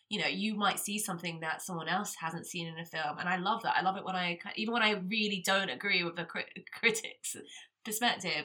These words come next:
I still appreciate that, recognizing that. So I suppose for me, you know, I just think, you know, of course it's a marketing issue,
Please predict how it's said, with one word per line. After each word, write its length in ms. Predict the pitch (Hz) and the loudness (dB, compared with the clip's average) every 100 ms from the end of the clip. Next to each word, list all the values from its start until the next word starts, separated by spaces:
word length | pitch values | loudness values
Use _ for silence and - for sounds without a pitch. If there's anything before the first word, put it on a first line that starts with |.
| - | 4
I 120 | 180 | 4
still 600 | 190 - 190 180 170 - - - - - | 4 -2 0 0 -2 -4 -10 -14 -6 -4
appreciate 640 | 202 - 214 214 - 165 - | -2 -2 0 2 0 -2 4
that, 200 | 175 - 196 | 4 6 2
recognizing 640 | 208 180 156 143 - - | 0 -2 -2 -2 -6 -6
that. 200 | 139 - - - - - | -4 -6 -10 -16 -16 -12
So 200 | - 208 | -4 -2
I 80 | 220 | -2
suppose 420 | 214 226 247 - | 2 2 2 0
for 140 | - | -2
me, 240 | 196 202 190 | -4 -2 0
you 80 | 165 | 0
know, 360 | 156 151 170 - - _ _ - | 0 -2 -6 -14 -20 _ _ -4
I 80 | 190 | -2
just 200 | 226 - | 0 0
think, 320 | 214 175 - _ _ - | 0 -2 -12 _ _ -8
you 80 | 190 | -6
know, 140 | 147 - - - _ _ _ - | -6 -10 -20 -20 _ _ _ -2
of 180 | 220 - | -2 0
course 300 | - 254 240 | 0 0 0
it's 120 | - | -2
a 60 | 214 | -2
marketing 460 | 196 214 208 180 156 | 4 4 2 -4 -6
issue, 440 | - - - | -8 -8 -8